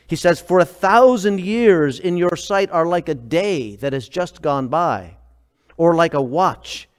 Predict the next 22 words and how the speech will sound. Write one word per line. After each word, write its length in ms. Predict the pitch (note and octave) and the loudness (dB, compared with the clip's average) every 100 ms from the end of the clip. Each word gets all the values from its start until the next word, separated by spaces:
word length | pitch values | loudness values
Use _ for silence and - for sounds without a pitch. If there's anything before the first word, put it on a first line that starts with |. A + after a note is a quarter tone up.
| _ _ | _ _
in 140 | C#3+ C#3 | -4 -2
the 80 | |
night." 480 | B2 B2+ G#2 F2 - _ _ _ _ _ _ _ _ _ _ | -2 -2 -4 -8 -20 _ _ _ _ _ _ _ _ _ _
He's 180 | F#3 - | -6 -2
trying 300 | A3+ A3 F#3+ | 2 2 2
to 100 | D#3 | -2
express 440 | D#3+ - G#3+ A3 - | -6 -6 -4 -4 -4
to 180 | C3 | -2
us 160 | C3+ - | -2 -2
that 200 | C3+ - - - - | -4 -6 -12 -20 -10
a 60 | D#3 | -6
thousand 400 | G3 G#3 D#3 D#3 | 2 2 4 0
years 180 | F3+ D#3 | -2 -2
is 120 | C#3 | -6
insignificant 880 | G3+ G3+ - G3+ A3+ A3 B2+ A#2 G2+ | -4 -6 -6 -6 -6 -6 -8 -10 -8
to 80 | |
God. 440 | A2 A2+ F#2 D#2+ - | -4 -4 -4 -8 -18
It's 140 | - - | -16 -10
just 160 | G3 | -6
like 140 | G3 D#3+ | -6 -6
a 40 | |
day, 400 | D#3+ G#3 C3+ F#2+ | -4 -2 -4 -6